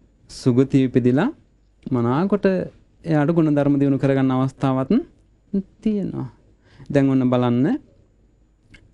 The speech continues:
එක්තරා විමානවත්වක තියෙනවා. මේ විමානවත්වයේ ඉන්න දි-, දිව්‍යංගනාව, අ,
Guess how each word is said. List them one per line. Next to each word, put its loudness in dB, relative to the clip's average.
එක්තරා 0
විමානවත්වක 0
තියෙනවා. 2
මේ 4
විමානවත්වයේ 0
ඉන්න 0
දි-, -2
දිව්‍යංගනාව, 0
අ, -10